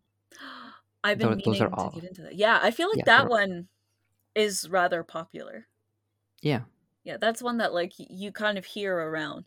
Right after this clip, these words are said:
Speaker 1: And to loop back to what we were saying before about, like, how do you choose what to watch? I mean, if you're on, like, anime Twitter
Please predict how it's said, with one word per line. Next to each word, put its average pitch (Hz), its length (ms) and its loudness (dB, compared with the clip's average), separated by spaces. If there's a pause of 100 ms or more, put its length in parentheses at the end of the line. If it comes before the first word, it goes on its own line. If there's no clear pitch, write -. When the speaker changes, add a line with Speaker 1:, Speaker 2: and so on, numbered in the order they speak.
(240)
Speaker 1:
And 226 160 0
to 226 240 2
loop 208 320 -4
back 202 240 4
to 226 100 -8
what 185 140 2
we 185 80 -2
were 180 80 -2
saying 185 260 -4
before 175 380 0
about, 160 240 -4
like, 151 180 -10
how 180 180 2
do 185 60 -6
you 175 120 -6
choose 165 320 -8
what 160 120 -10
to 175 80 -12
watch? 165 440 -8 (340)
I 190 100 -4
mean, 180 280 -6
if 208 160 -2
you're 208 280 2
on, 175 560 0 (1120)
like, 156 260 -2
anime 220 320 -2
Twitter 185 560 0